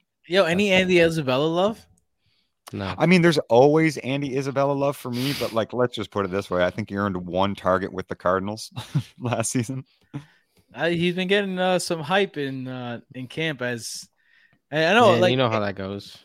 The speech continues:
Speaker 1: I mean, yeah, but look,
Speaker 2: Denzel Mims was getting hype with the
Speaker 1: I was, no,
Speaker 2: Lions
Speaker 1: but,
Speaker 2: bad,
Speaker 3: Bad
Speaker 2: he
Speaker 3: hype.
Speaker 2: just got cut.
Speaker 3: Now he's, now he's not on an N F L <laughs> roster.
Speaker 1: I'm gonna use,
Speaker 2: Yeah.
Speaker 1: I'm gonna use a different Jet though as an example. What about Braxton Berrios, a guy who kinda,
Speaker 3: Mm-hmm.
Speaker 1: like, has the skill, but, like,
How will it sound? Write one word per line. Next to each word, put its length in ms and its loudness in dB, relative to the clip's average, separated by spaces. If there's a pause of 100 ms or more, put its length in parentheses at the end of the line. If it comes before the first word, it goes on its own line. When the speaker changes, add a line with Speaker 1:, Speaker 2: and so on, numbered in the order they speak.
(100)
Speaker 1:
I 100 -2
mean, 120 0
yeah, 180 4
but 240 0
look, 260 -6
Speaker 2:
Denzel 400 8
Mims 220 6
was 140 -12
getting 240 -2
hype 280 -6
with 140 -12
the 80 -12
Speaker 1:
I 220 -4
was, 100 -2
no, 160 0
Speaker 2:
Lions 160 0
Speaker 1:
but, 80 -2
Speaker 2:
bad, 220 4
Speaker 3:
Bad 20 4
Speaker 2:
he 80 2
Speaker 3:
hype. 80 -4
Speaker 2:
just 120 -10
got 180 -2
cut. 180 -2
Speaker 3:
Now 160 2
he's, 220 -4 (440)
now 220 4
he's 160 -2
not 220 4
on 100 2
an 240 -4
N 160 -4
F 100 -2
L 140 2
<laughs> 0 -
roster. 480 2
Speaker 1:
I'm 80 6 (400)
gonna 120 -2
use, 260 -2
Speaker 2:
Yeah. 60 -2
Speaker 1:
I'm 40 -6
gonna 80 -6
use 140 -6
a 40 -2
different 400 -6
Jet 280 -4
though 180 -8
as 120 -8
an 100 -12
example. 420 -12
What 60 -8
about 200 -4
Braxton 380 -6
Berrios, 540 -4 (500)
a 80 -16
guy 240 0
who 140 -6
kinda, 240 -2
Speaker 3:
Mm-hmm. 60 -4
Speaker 1:
like, 220 -4
has 300 -2
the 100 -10
skill, 640 0
but, 180 -2
like, 280 -4